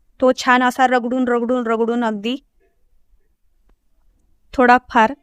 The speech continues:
बारीक करून घ्यायचा आहे. हा भात घोटत असताना घट्ट व्हायला लागला की यामध्ये अगदी अर्धी अर्धी वाटी पाणी टाकून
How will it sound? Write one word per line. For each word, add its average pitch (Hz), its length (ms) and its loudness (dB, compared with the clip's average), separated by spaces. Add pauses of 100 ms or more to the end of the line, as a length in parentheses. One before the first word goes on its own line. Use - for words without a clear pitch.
बारीक 240 340 4
करून 220 200 0
घ्यायचा 214 320 -6
आहे. - 220 -12 (1200)
हा 294 220 2
भात 285 300 2
घोटत 262 360 0
असताना 226 640 -2
घट्ट 285 320 -2
व्हायला 262 280 0
लागला 202 340 -2
की 196 320 -6
यामध्ये 233 580 0
अगदी 226 380 -4
अर्धी 247 340 -2
अर्धी 240 220 -2
वाटी 226 300 0
पाणी 202 300 -2
टाकून 180 460 -4